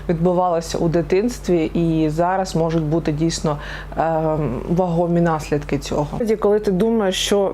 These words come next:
тут все абсолютно зрозуміло, хто вбивця, тут прям, ну, м, бачиш, що здивувати тебе вже нічого не може, але приходить фінал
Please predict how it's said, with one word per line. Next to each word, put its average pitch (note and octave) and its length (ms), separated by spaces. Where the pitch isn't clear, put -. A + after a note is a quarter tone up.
тут F#3+ 240
все - 380
абсолютно F3 760
зрозуміло, F3 720
хто - 280
вбивця, D#3+ 800
тут F3 180
прям, E3 420
ну, E3 440
м, E3 220
бачиш, F3+ 600
що F3+ 420
здивувати F#3 580
тебе F3+ 280
вже E3 160
нічого E3+ 480
не D#3+ 100
може, G#3 480
але G3 220
приходить F3+ 460
фінал F3+ 520